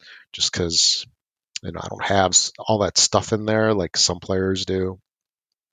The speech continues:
I'm working my way up, but, uh, you know, to upgrade all that stuff, you need gold, and the gold mine only produces so much, and I always get raided and they take my gold. So that's always an issue,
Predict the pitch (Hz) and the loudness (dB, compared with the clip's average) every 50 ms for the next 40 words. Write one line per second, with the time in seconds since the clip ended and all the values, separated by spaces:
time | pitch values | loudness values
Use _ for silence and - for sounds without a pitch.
0 | _ - - - 123 127 160 170 151 - 160 139 135 127 120 113 110 107 98 92 | _ -6 -6 -6 0 4 4 4 6 6 4 4 6 6 6 6 6 4 4 2
1 | 98 - _ _ _ - - - - - - - - - _ - 113 110 107 - | 0 -2 _ _ _ -20 -20 -20 -20 -20 -20 -20 -20 -16 _ 4 4 4 4 2
2 | _ - 117 110 107 104 107 127 131 127 131 110 104 104 104 98 - 117 123 135 | _ 2 4 6 6 6 4 2 -2 -4 -2 0 0 0 -2 -4 -6 -2 -2 -2
3 | - - - 139 113 104 98 95 95 92 92 92 - - - - 104 98 98 - | -2 0 2 4 4 6 4 2 2 2 -2 -2 -2 -4 -4 -2 -2 -4 -4 -4
4 | - - 101 101 104 104 95 90 - 98 110 123 - 87 - - - - - - | -8 -10 -10 -6 -6 -8 -4 0 2 2 4 2 0 -4 -6 -8 -8 -8 -8 -6
5 | 95 98 95 95 98 98 95 92 95 95 95 98 92 - - - - - _ - | -4 -2 0 0 0 0 -2 -4 -6 -10 -10 -8 -4 -4 -4 -4 -4 -8 _ -20
6 | - - _ _ _ 104 104 98 - 101 104 107 113 90 95 98 95 92 92 92 | -20 -20 _ _ _ -2 -2 2 4 4 6 6 4 2 2 2 4 4 4 2
7 | 95 95 95 92 - - - 95 87 90 85 - - 87 - - - 95 87 90 | 0 -2 -2 -4 -4 -2 -2 0 0 2 0 0 0 2 2 4 4 2 2 4
8 | 104 101 92 90 - _ - - - - - - 98 95 92 92 90 90 90 90 | 2 2 2 2 -2 _ 2 2 2 2 2 2 2 2 2 2 2 2 0 0
9 | 90 90 90 87 90 90 92 92 98 98 95 90 - - 92 87 92 90 95 101 | -2 -4 -4 -4 -2 2 2 4 4 2 2 -2 0 0 -2 0 0 0 2 4
10 | 104 110 95 92 87 85 90 92 95 95 _ _ _ _ _ _ _ _ _ _ | 4 4 2 2 0 -2 -4 -6 -8 -12 _ _ _ _ _ _ _ _ _ _
11 | _ _ - 92 90 90 90 87 87 87 90 - - 165 196 - 147 110 95 87 | _ _ -6 -4 -4 -4 -4 -4 -4 -6 -2 2 2 2 2 0 0 -2 -2 0
12 | - 85 80 80 - - - - - - 104 101 98 95 95 95 95 101 117 117 | -2 -4 -4 -4 -8 -6 -2 -2 0 2 4 4 4 4 4 2 0 -4 -4 -6
13 | 110 - - - 196 196 139 117 110 127 151 - - - 101 92 87 | -4 -2 0 2 4 4 4 4 2 2 4 4 4 2 2 0 -2